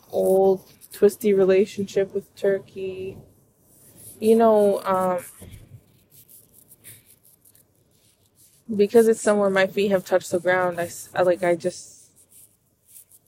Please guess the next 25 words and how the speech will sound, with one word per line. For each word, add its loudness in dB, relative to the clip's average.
like, -4
I -2
have 0
a, 4
a 4
little 6
bit 4
of 2
a -2
relationship -2
to -8
that -6
country. -10
And 2
I 4
was 4
thinking -2
about 2
when 2
my -2
ex -4
told 4
me 2
one -2
time -4